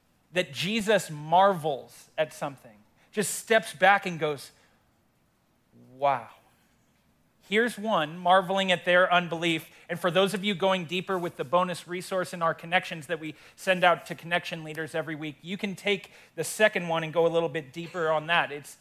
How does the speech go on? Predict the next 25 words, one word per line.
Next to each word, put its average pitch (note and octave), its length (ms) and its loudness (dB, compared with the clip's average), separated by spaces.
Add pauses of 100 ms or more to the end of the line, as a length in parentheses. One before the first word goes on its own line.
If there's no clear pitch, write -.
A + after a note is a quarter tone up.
(240)
it's - 200 -12
Luke F3+ 480 0 (320)
chapter F3+ 400 2
seven, E3 420 0
verse D3 260 -6
nine, C3+ 300 -6 (920)
where E3 160 -8
he D#3+ 80 -8
marvels D#3 560 2
at D3 120 -4
a C#3+ 40 -8
person's - 460 -12
faith. B2+ 260 -14 (720)
Jesus B3 460 4
marvels A3 540 4
at G3 260 2
their G#3 280 4
unbelief F#3 680 0
here, D3+ 220 -6
so - 400 2
much C#4+ 240 4
so A3 300 2
that G3+ 160 2
it F3 120 -2
says F3+ 300 2